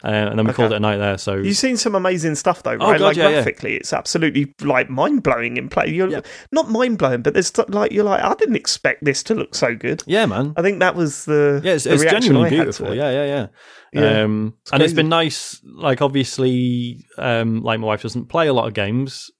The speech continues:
Speaker 1: um, so it's, like, it, it's really good about how often it reminds you of, like, the controls and stuff.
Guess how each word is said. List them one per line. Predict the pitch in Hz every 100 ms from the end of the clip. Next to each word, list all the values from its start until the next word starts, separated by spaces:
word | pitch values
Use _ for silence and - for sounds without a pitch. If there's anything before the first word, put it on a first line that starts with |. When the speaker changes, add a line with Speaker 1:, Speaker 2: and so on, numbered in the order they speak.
| -
Speaker 1:
um, | 113 113 113 110 -
so | - 120
it's, | 120 - - - - _ _ _ _ _ _ _ _ _
like, | 117 120
it, | 135
it's | 143 -
really | 156 151 143 139
good | 135 139 131 120
about | 120 113
how | 123 117
often | 113 120
it | 113
reminds | 117 113 110 113 107
you | 110
of, | 104
like, | 110 110
the | 113
controls | 113 110 117 123 123
and | 139
stuff. | - 151 _